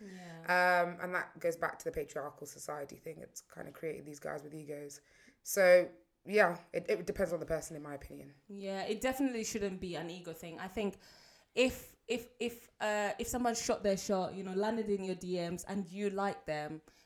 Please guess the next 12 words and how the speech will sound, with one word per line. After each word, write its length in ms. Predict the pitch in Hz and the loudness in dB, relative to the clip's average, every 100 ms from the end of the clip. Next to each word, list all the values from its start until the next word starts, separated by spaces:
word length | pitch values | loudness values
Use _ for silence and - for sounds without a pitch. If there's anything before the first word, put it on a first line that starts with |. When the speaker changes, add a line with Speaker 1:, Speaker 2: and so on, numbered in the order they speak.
| - | -10
Speaker 1:
it 140 | 185 | -8
shouldn't, 580 | - - 247 226 190 143 | -4 0 2 4 4 2
your 180 | 190 214 | 2 4
relationship 720 | 220 214 214 202 185 190 - - | 6 4 0 -4 -6 -8 -10 -12
should 360 | - - 196 | -6 -2 -2
not 380 | 196 196 180 - - _ | 0 2 2 0 -6 _
in 200 | 196 202 | -6 -6
any 320 | - 233 240 214 | 2 4 6 6
way, 480 | 185 160 160 151 - | 4 2 0 -4 -12
shape 260 | - 185 185 | -8 -6 -6
or 60 | |
form 520 | 180 180 170 170 165 | -4 -2 0 -2 -4